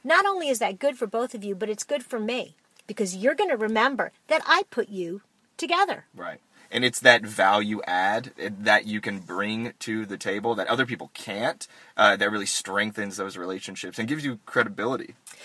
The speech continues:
Speaker 1: The other thing that I really think is important is timing, if I meet you at a networking event, um, I can't wait a week or two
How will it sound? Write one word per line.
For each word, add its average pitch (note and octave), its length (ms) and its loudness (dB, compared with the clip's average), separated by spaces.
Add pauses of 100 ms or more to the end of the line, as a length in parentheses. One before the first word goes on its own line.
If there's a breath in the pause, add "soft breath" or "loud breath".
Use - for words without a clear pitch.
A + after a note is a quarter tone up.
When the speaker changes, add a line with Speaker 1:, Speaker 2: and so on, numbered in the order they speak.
(260 loud breath)
Speaker 1:
The C4+ 140 2
other E4+ 220 4
thing C4 240 -2
that A3+ 100 -2
I G#3+ 60 2
really A3+ 340 -2
think A3 220 -8
is G#3 140 -8
important G3+ 580 -4
is A#3 240 2
timing, A#3 600 -4 (420 loud breath)
if A#3 360 2
I C#4 120 0
meet C#4 240 -6
you A3+ 180 0
at F#3 60 -2
a F#3 60 -4
networking G#3 640 -4
event, G#3+ 480 -4 (300 soft breath)
um, A3+ 400 -2 (460)
I D4+ 160 4
can't E4+ 380 -2
wait B3 420 2 (140)
a A#3 60 0
week A#3+ 280 -4
or C#4+ 60 -4
two F#3 380 -6